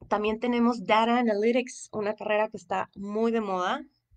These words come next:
y la terminas en un año, ¿sí? Terminas un diplomado de un año en cincuenta y dos semanas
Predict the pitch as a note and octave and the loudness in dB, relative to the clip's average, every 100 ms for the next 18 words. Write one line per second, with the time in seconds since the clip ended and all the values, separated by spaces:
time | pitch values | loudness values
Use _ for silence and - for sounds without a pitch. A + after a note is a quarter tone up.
0 | _ - B3 C4+ - A3 G#3+ G#3 G#3 G#3 | _ -4 -2 -2 -2 -2 -2 -2 -2 0
1 | B3+ C4 - G#3 A3 A3 G3+ G3 D#3 E3+ | 0 -2 -6 -4 -2 0 -2 -2 -4 -8
2 | - _ - G#3+ A#3+ G3+ G3 F#3 F#3 - | -18 _ -8 -4 -4 -4 -4 -4 -6 -8
3 | G#3 G#3 - B3 C4+ B3+ C#4 F4 _ - | -8 -6 -4 0 2 2 0 -4 _ -20
4 | - - G3+ F#3+ G#3+ C4 B3 A3+ C4 - | -20 -8 -4 -2 0 0 2 2 -2 -4
5 | F3+ E3+ E3 D#3 E3+ E3+ B3+ C4+ A#3 - | -6 -6 -6 -4 -4 0 2 2 2 -2
6 | - | -8